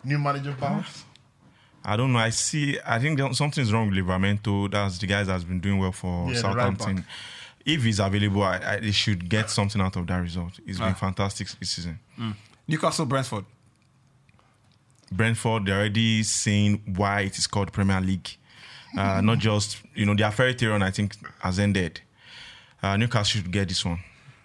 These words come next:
Speaker 3: Well, that's true. Actually, Brentford lost the last four games, but
Speaker 2: Yes.
Speaker 3: you know, they're still eleventh in the table.
Speaker 1: Mm.
Speaker 3: So th-, I think they need to win this game. I think Brentford will actually win. Um, Burnley, Crystal Palace.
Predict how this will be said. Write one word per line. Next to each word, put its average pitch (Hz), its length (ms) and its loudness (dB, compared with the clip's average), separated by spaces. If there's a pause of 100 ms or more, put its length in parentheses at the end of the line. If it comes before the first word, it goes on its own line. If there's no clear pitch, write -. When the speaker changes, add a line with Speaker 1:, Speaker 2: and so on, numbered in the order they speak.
(200)
Speaker 3:
Well, 113 200 -4
that's 120 180 -4
true. 113 180 -4
Actually, 107 180 -6
Brentford 123 320 -2
lost 113 180 -4
the 113 60 -8
last 107 140 -4
four 107 160 -8
games, 92 420 -12
but 117 400 -6
Speaker 2:
Yes. 90 240 -6
Speaker 3:
you 117 80 -4
know, 117 60 -2
they're 110 140 -2
still 131 180 -4
eleventh 104 320 -4
in 95 80 -10
the 98 60 -12
table. 107 340 -12 (120)
Speaker 1:
Mm. 110 260 -6
Speaker 3:
So 120 160 -2
th-, - 120 -14
I 123 80 -4
think 175 200 -2
they 127 80 -2
need 127 140 -2
to 113 100 -6
win 113 200 -2
this 101 140 -4
game. 98 140 -6
I 104 60 -2
think 143 180 -4
Brentford 113 260 -4
will 101 160 -10
actually 107 240 -14
win. 82 200 -14 (460)
Um, 98 640 -4 (140)
Burnley, 156 320 -2
Crystal 135 260 -2
Palace. 117 400 -6